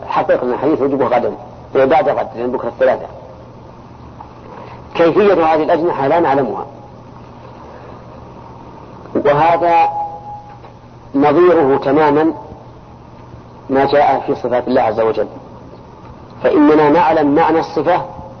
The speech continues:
ولكننا نجهل كيفية الصفة. لله عز وجل وجه، نعلم ما معنى الوجه، لكن هل نعلم كيفيته؟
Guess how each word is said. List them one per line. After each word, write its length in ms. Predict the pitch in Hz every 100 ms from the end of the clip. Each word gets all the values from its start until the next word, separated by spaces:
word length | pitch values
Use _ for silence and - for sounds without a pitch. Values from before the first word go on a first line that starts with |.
| - - - 127
ولكننا 580 | 131 143 139 139 139
نجهل 300 | 143 135 143 143 - - - - - - - - -
كيفية 400 | 147 147 180 139
الصفة. 320 | - - - - - - - - - - -
لله 200 | 139 160
عز 320 | 160 147 135
وجل 260 | 135 131 123
وجه، 280 | 143 - - - - - - - - - -
نعلم 340 | 139 165 147
ما 100 | 135
معنى 200 | 123 120
الوجه، 280 | 117 117 -
لكن 400 | 113 151 170 180 - - - - - - - - - - - - - - -
هل 220 | - 147
نعلم 300 | 160 156 151
كيفيته؟ 640 | 143 139 120 131 127 135